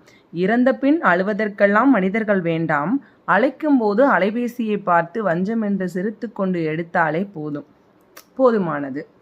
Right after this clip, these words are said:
So, அப்படின்னு சொல்லிட்டு அந்த கலைஞர் வந்து எழுதியிருக்காங்க. So, எவ்வளோ அழகான வார்த்தை. அதாவது, ஒருத்தர் இருக்கும்போது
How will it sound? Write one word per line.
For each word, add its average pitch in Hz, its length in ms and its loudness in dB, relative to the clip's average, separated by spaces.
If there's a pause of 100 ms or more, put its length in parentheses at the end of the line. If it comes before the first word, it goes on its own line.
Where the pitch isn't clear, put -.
(160)
So, 247 220 0
அப்படின்னு 185 280 0
சொல்லிட்டு 175 340 -4
அந்த 196 180 -2
கலைஞர் 165 420 -4
வந்து 156 240 -6
எழுதியிருக்காங்க. 151 680 -6 (240)
So, 220 160 -8
எவ்வளோ 185 280 -4
அழகான 170 360 -4
வார்த்தை. 156 280 -6
அதாவது, 196 560 -2
ஒருத்தர் 175 280 -4
இருக்கும்போது 202 920 -2